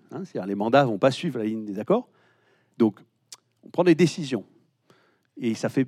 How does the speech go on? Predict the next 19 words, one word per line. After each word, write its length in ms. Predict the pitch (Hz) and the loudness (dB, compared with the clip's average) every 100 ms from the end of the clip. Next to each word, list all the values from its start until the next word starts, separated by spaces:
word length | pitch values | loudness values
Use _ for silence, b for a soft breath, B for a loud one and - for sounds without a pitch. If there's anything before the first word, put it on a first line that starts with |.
| - | -2
mais 180 | - 139 | 0 0
c'est 160 | - | 2
pas 160 | 123 196 | 6 6
appliqué 320 | 156 156 202 | 6 2 -2
sur 160 | 190 156 | 2 2
le 60 | |
terrain. 300 | 135 135 107 - _ - | 2 -4 -6 -16 _ -18
Mais 200 | 98 - | -16 -14
bon, 200 | 117 - | -14 -14
ça, 280 | - 156 | -10 -8
euh, 200 | 127 107 - - - | -6 -8 -10 -14 -14
dans 100 | 107 | -12
la 120 | 101 95 | -12 -10
région, 260 | 107 170 | -4 -2
il 40 | 143 | -2
y 20 | |
en 80 | 107 | -4
a 60 | |
beaucoup. 320 | 101 131 - | -2 -4 -4